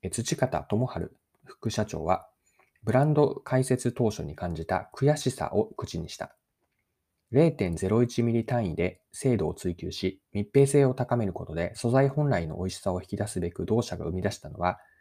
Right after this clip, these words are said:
生み出したのがバーミキュラのオープンポットラウンドで、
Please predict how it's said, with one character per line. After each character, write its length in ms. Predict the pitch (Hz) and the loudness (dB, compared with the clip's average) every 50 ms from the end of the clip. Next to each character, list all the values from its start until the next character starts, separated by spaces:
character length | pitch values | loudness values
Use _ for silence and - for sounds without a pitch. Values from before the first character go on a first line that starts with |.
| _ _ _ _ - | _ _ _ _ 0
生 60 | 120 | 2
み 80 | 120 | 2
出 120 | 117 123 120 | 4 2 0
し 80 | - | -2
た 80 | - - | -6 -10
の 100 | 98 95 | -8 -2
が 240 | 90 87 87 - - _ _ - | 0 0 0 0 -4 _ _ -4
バ 180 | 127 120 127 135 | 0 2 2 4
ー 20 | |
ミ 120 | 143 147 | 2 2
キ 120 | 143 131 107 | 2 0 0
ュ 20 | |
ラ 100 | 85 - | 0 0
の 200 | - 87 - - _ _ _ _ - | -2 -4 -4 -4 _ _ _ _ -4
オ 160 | 143 123 135 | 0 0 0
ー 20 | 135 | 2
プ 160 | - 135 127 | 4 4 4
ン 180 | 127 120 - - - - _ _ _ _ _ _ _ - | 4 2 -2 -8 -18 -20 _ _ _ _ _ _ _ -6
ポ 100 | - 117 | -4 -4
ッ 60 | - - _ - | -4 -6 _ -2
ト 120 | - 110 107 | 0 2 2
ラ 140 | 110 110 | 2 2
ウ 60 | 104 90 | 0 -2
ン 80 | - | -4
ド 120 | - 85 85 | -6 -4 -2
で、 240 | 90 92 - _ | -2 -2 -2 _